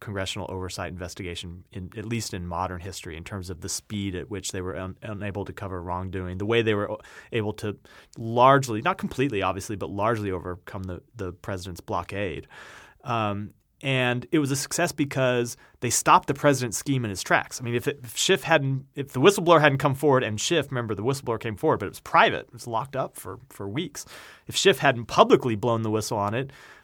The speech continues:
Zelensky would have announced that investigation into Biden, and Biden would have never got out from under that cloud.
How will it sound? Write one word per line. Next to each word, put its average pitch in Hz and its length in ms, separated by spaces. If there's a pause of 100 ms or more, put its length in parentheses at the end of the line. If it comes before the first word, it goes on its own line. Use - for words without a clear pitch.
(680)
Zelensky 147 360
would 139 140
have 139 120
announced 127 360
that 127 140
investigation 131 580
into 110 140
Biden, 147 240
and 95 100
Biden 131 200
would 101 80
have 98 80
never 123 300
got 104 200
out 98 140
from 107 140
under 98 160
that 90 220
cloud. 135 480